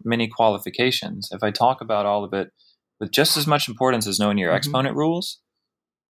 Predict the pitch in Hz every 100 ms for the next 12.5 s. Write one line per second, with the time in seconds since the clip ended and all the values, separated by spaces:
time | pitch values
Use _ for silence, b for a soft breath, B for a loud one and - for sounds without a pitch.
0 | _ - 120 - 127 135 127 - - -
1 | 123 - 131 120 - 165 - 101 98 98
2 | 98 110 110 101 95 - 143 - 87 -
3 | - 107 101 90 98 - 113 110 104 104
4 | 98 98 - 98 95 98 117 104 98 _
5 | _ _ _ - 98 92 90 87 _ _
6 | 113 104 95 104 110 107 - 107 107 98
7 | 95 90 - 101 95 101 92 92 80 -
8 | _ _ _ _ _ _ _ _ 110 113
9 | 110 101 98 98 98 98 92 98 95 101
10 | 101 92 - 82 92 - 185 185 - 87
11 | - - _ _ _ - 107 92 95 92
12 | 95 95 92 92 -